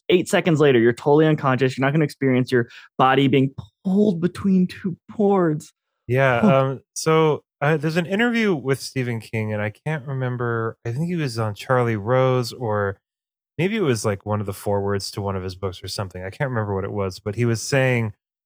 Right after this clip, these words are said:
Speaker 2: you know, "I'm a horror author, but what I,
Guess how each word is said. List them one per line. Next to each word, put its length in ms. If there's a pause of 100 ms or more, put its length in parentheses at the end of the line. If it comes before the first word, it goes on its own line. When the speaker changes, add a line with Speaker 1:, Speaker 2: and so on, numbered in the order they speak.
Speaker 2:
you 80
know, 60
"I'm 160
a 60
horror 580
author, 560 (380)
but 200 (680)
what 200
I, 180